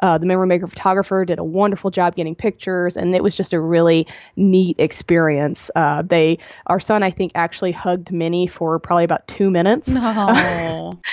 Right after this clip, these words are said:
Speaker 1: And, um, I, we joked after we left that we, we were the reason the wait time went from zero to, like, twenty-five minutes.
Speaker 2: <laughs> That's really cute.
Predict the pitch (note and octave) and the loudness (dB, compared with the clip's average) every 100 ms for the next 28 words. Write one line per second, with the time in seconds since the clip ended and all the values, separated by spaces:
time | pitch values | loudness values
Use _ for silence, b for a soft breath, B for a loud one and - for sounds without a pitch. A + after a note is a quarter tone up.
0 | B - A#3 A#3+ A3+ G#3+ - F3+ F3+ F3+ | B -6 -2 2 2 2 0 0 0 -6
1 | B B F#3+ F#3+ F3+ F#3+ G3 F#3+ F#3 F3 | B B -4 -2 -4 -6 -2 -2 -2 -4
2 | F3+ F3+ E3+ E3+ D#3+ - D#3+ E3 F3 F3+ | -4 -6 -2 0 -2 -2 -4 -2 -4 0
3 | G3+ F#3 E3+ E3+ E3+ E3+ D#3+ E3+ A2+ E3 | 0 0 -2 -2 0 0 2 0 0 -2
4 | E3 E3+ - F3 F3 D#3+ E3 D#3+ D3+ - | 0 -2 -4 -4 0 2 2 2 0 0
5 | E3 D#3 D3+ D3 D3+ B3+ B3 A#3 A3+ G3+ | -2 0 0 0 0 2 4 6 6 6
6 | G3+ F#3+ - F#3 - F3 - F3 - F3+ | 6 6 2 2 -2 -6 -8 -12 -12 -16
7 | - F3 - - - - F3 F3 E3+ D3 | -14 -18 -18 -20 -14 -6 -6 -6 -10 -10
8 | D#3 D#3+ G#2+ G#2+ - - - | -10 -10 -10 -16 -18 -20 -20